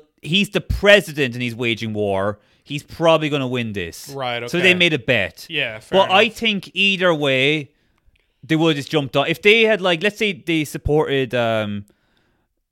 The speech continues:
Speaker 1: the
Speaker 2: The
Speaker 1: civil
Speaker 2: Confederacy or
Speaker 1: the
Speaker 2: whatever?
Speaker 1: Confederacy, okay?
Speaker 2: Yeah.
Speaker 1: And they lost. They just, they seem like they supported the Nazis later on. It's like, "Oh,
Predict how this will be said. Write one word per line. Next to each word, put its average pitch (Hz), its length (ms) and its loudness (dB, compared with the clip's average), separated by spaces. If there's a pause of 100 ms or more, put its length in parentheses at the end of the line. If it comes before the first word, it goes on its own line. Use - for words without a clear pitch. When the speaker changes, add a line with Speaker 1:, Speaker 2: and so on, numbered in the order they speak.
(140)
Speaker 1:
the 123 360 -2 (120)
Speaker 2:
The 156 80 -10
Speaker 1:
civil 143 220 0
Speaker 2:
Confederacy 180 800 -6
or 196 60 -8
Speaker 1:
the 160 80 0
Speaker 2:
whatever? 175 100 -2
Speaker 1:
Confederacy, 160 480 2
okay? 131 480 0
Speaker 2:
Yeah. 135 320 -10 (100)
Speaker 1:
And 147 640 2
they 147 140 2
lost. 139 460 4 (480)
They 240 180 0
just, 214 220 -8
they 226 120 -8
seem 294 220 -2
like 208 140 0
they 190 60 -6
supported 185 340 2
the 160 40 -4
Nazis 160 400 -2
later 120 140 2
on. 113 60 0
It's 104 100 -10
like, 135 140 -2
"Oh, 233 440 0